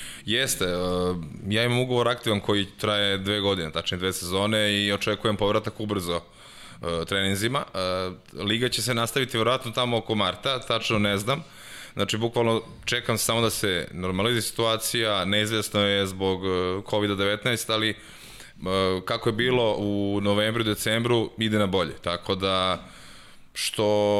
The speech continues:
što i meni odgovara na neku ruku, jer ajek je mlad klub, upoznat sam sa celim projektom, sa celom idejom, dugo sam pratio grčki vaterpolo i dok sam igrao ovde za Zvezdu,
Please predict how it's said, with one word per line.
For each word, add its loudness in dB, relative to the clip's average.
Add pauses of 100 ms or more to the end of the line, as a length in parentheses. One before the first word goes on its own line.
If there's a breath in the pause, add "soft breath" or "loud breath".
(180)
što -2
i 2
meni 2
odgovara 4
na 4
neku 0
ruku, 2
jer 2
ajek 0
je 2 (200 loud breath)
mlad 0
klub, 0
upoznat 0
sam -6
sa -8
celim 0
projektom, 0
sa -8
celom 2
idejom, 2 (260)
dugo 2
sam -2
pratio 0
grčki -2
vaterpolo 2
i 4
dok 0
sam 0
igrao 2
ovde 0
za 0
Zvezdu, 0